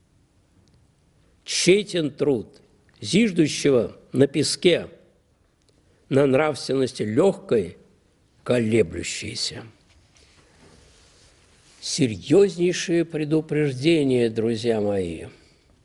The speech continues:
Не надо думать, что, оказывается, можно, ну, что ли, трудиться в молитве Иисусовой, да и в молитве вообще,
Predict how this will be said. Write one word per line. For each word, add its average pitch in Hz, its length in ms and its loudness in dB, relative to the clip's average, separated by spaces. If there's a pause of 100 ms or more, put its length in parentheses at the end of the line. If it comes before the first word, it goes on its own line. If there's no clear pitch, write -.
(960)
Не 143 240 4
надо 151 360 4
думать, 127 680 -2 (640)
что, - 240 0
оказывается, 143 420 0
можно, 113 720 2 (2750)
ну, 180 340 4
что - 200 0
ли, 143 100 0
трудиться 160 800 0 (1400)
в 120 80 -14
молитве 120 720 -2
Иисусовой, 110 760 -2 (1400)
да 131 80 2
и 147 80 4
в 117 60 -2
молитве 175 420 0
вообще, 170 520 -2